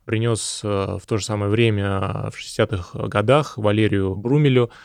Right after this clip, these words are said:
э, советскому спортсмену, мировой рекорд. Он преодолел высоту, а, два метра двадцать восемь сантиметров. И, м, к слову, в начале шестьдесят первого года он в течение нескольких месяцев установил три мировых рекорда.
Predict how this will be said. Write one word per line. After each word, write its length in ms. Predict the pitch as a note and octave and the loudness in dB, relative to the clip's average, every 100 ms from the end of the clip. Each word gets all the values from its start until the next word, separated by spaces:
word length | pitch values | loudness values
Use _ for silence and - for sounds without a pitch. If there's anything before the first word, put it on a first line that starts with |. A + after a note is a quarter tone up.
| - - _ | -20 -20 _
э, 120 | - G2+ | -12 -8
советскому 460 | G#2+ G#2 - G#2 | -2 -2 -2 -6
спортсмену, 880 | G2 G2+ - C3+ C#3+ A#2+ A2 G2+ G2 | -4 -6 -2 0 2 2 2 2 0
мировой 300 | G#2 G#2+ G#2 | 2 4 2
рекорд. 480 | - - D3+ C#3 - | 0 4 4 4 -4
Он 180 | A2+ G#2 | -8 -8
преодолел 400 | - G#2+ A2+ G2+ | -6 0 2 0
высоту, 460 | F2+ G#2+ - G2+ - - - - - | -2 -4 -2 -4 -6 -20 -20 -18 -8
а, 200 | G2 F#2+ | -6 -4
два 160 | G2+ | -2
метра 280 | G#2+ A2 G#2 | 0 0 -2
двадцать 460 | G2 G#2 G2 - - | -2 0 -2 -6 -2
восемь 420 | A2 G2+ G2 F#2+ | 0 0 -4 -6
сантиметров. 680 | - G#2 - C#3+ E3 C#3 - - - _ | -4 -6 0 2 4 2 0 -20 -20 _
И, 520 | B2 A2+ A2+ A2+ A2 | -2 2 4 6 6
м, 640 | G#2+ G#2+ G#2 G#2 G#2 G2+ F#2+ - | 4 0 -2 -4 -4 -6 -8 -10
к 60 | |
слову, 1080 | - B2 B2 A2+ A2 G#2 G#2 G2 G2+ G#2+ G2+ | -2 2 4 4 4 4 2 0 -2 -4 -6
в 100 | F#2+ | -4
начале 320 | A2+ G#2 A#2 | -4 0 0
шестьдесят 340 | G2 G2+ G#2+ - | 0 -2 -2 2
первого 500 | A#2+ A2 G2+ G2 G2+ | 2 2 0 -2 -2
года 360 | G#2 C#3 C3 | 2 4 4
он 200 | A2 G#2+ | 2 0
в 20 | G2+ | -4
течение 460 | - A2+ G#2 G2+ | -6 -4 -2 -2
нескольких 400 | G#2 G#2+ - - | -2 -2 -6 -6
месяцев 400 | B2+ C#3 - G#2+ - - - | -2 -2 -2 -4 -6 -20 -18
установил 400 | - - A2+ A#2+ | -12 0 4 4
три 240 | G#2+ - A#2+ | 2 0 2
мировых 380 | G#2 G2+ G#2 A2 | 4 2 2 0
рекорда. 460 | G#2 E3+ D#3+ C#3 | 0 2 4 2